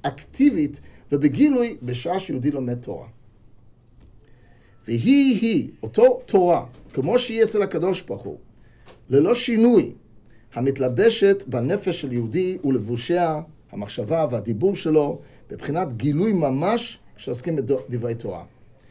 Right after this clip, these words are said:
שואל הרבי, "ואף אגב די הוא לא חסי וכולו?" הרי הוא לא רואה את זה. אז כבר הגמרא אמרה, "מה זה חסי?" כלומר,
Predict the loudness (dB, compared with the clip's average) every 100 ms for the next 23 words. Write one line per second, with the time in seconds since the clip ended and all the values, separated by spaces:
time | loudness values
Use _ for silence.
0 | -20 -8 -2 2 2 2 2 0 0 -2
1 | 0 0 0 0 -2 -4 -8 -14 -12 -10
2 | -10 -10 -10 -10 -16 -20 -20 -20 _ -14
3 | -6 0 0 2 4 6 6 4 0 -6
4 | -6 -4 -6 -12 -20 -20 -20 -10 -8 -2
5 | -2 0 0 0 0 0 0 0 0 -4
6 | -2 0 0 0 2 2 0 0 -2 -4
7 | -10 -14 -14 -16 -20 -16 -6 -2 2 2
8 | 0